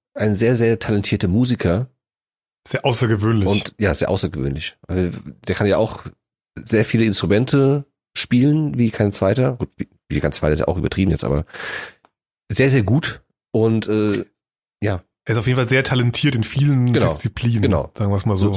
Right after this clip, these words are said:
Speaker 1: so kann man's sagen, genau. Und, ähm, klar, es gibt so, so,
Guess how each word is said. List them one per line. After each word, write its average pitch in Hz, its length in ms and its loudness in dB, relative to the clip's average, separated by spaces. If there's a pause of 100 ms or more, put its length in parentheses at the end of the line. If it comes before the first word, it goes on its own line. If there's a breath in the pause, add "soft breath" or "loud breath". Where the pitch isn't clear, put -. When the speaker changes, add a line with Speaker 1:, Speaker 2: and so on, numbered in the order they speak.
Speaker 1:
so 110 40 4
kann 101 100 0
man's 85 140 0
sagen, 71 280 -2
genau. 73 300 -6 (920 loud breath)
Und, 101 440 2
ähm, 95 680 0 (1120)
klar, 98 200 -2
es 101 100 0
gibt 110 140 -6
so, 110 60 0
so, 104 280 -4